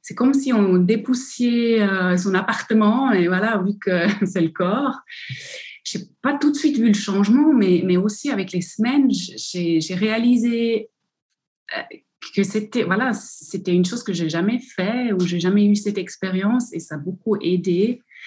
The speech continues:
Aussi de, je dirais, retrouver un peu la paix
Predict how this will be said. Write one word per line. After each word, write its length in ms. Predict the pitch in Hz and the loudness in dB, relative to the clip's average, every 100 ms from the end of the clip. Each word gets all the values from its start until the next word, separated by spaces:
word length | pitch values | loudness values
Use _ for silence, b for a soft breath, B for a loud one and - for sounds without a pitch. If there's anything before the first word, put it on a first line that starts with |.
| B B B | B B B
Aussi 360 | 214 427 - 262 | -6 -6 -4 0
de, 400 | 208 180 175 151 B B B | 2 4 2 0 B B B
je 60 | - | -2
dirais, 180 | 208 | 0
retrouver 440 | 208 226 - 233 233 | 2 0 -2 -2 2
un 80 | 202 | 2
peu 120 | 208 | 4
la 200 | 208 220 - _ _ | 2 2 -6 _ _
paix 300 | - 185 180 | -4 -2 -2